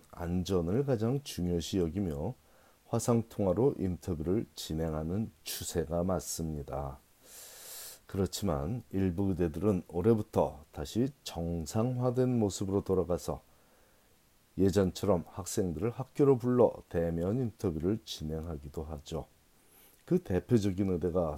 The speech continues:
텍사스 주립의대 중 한 곳인 샘 휴스턴 메디컬 스쿨입니다. 이번 사이클이 시작되기 전에 예상되던 시나리오 중 하나가 텍사스를 비롯한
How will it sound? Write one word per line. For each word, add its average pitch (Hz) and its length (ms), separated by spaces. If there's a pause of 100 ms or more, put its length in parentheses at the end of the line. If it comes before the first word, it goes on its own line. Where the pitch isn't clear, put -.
텍사스 - 560
주립의대 120 520
중 110 160
한 107 160
곳인 92 360 (440)
샘 131 460
휴스턴 120 680
메디컬 92 380
스쿨입니다. 80 920 (840)
이번 98 280
사이클이 104 560
시작되기 117 580
전에 92 500
예상되던 82 1000
시나리오 90 520
중 92 220
하나가 101 540 (540)
텍사스를 98 640
비롯한 87 540